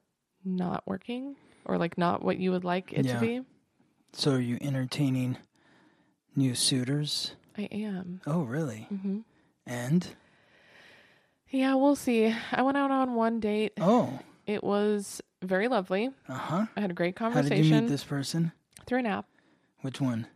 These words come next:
Speaker 1: Uh, Hinge.
Speaker 2: Okay.
Speaker 1: And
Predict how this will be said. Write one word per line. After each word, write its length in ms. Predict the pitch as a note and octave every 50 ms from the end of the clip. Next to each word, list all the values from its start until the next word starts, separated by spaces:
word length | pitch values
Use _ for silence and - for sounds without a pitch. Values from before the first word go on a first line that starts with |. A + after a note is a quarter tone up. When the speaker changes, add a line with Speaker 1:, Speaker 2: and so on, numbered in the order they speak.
| _ _ _ _ _ _ -
Speaker 1:
Uh, 1600 | G3+ G3 F#3+ F#3 F#3 F#3 F#3 F#3 F#3 F#3 - - - - - - - - - - - - - - - - - - - - - - G3+ - _ _ _ _ _ _ _ _ _ _ _ _
Hinge. 420 | - G#3+ F3+ F3+ G3 - - - - _ _ _ _ -
Speaker 2:
Okay. 360 | C3+ C3 - B2 A2 A2 B2+ - - - - - - _ _ _ _ _ _ _ _ - -
Speaker 1:
And 680 | G3+ G3 G3 F#3+ F#3+ F#3 F#3 F#3 F#3 F#3 F#3 F#3 -